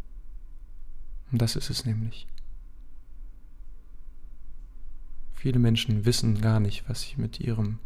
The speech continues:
Handeln anrichten. Sie haben kein Bewusstsein dafür, dass sie mit ihrem Handeln, ihren Worten Leid über die Welt bringen.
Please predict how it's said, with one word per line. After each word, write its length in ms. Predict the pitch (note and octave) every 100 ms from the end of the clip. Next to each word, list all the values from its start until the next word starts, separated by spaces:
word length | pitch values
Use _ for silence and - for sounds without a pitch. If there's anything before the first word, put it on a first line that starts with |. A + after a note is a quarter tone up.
| -
Handeln 400 | - A#2 A2 G#2
anrichten. 840 | - A2 A2 G#2 G#2+ - - - A2 - - - - - - - - - - - -
Sie 100 | B2
haben 120 | C3
kein 220 | A#2+ A#2
Bewusstsein 680 | G#2+ A2 C#3+ - - G#2+ G2
dafür, 360 | G2 G2 -
dass 200 | G#2 G#2+
sie 120 | - A#2
mit 280 | G2 -
ihrem 320 | A2+ G2+ G2+ G#2+ - - - - - - - - -
Handeln, 500 | - A#2+ A#2 G#2 G#2 - - -
ihren 280 | G#2+ G#2 G2+
Worten 440 | A2 A2+ - B2+ - - - - - - - - - - -
Leid 380 | A#2 A2+ G#2+ -
über 220 | A2+ G#2
die 140 | F#2+ G#2
Welt 240 | G2 -
bringen. 240 | - A2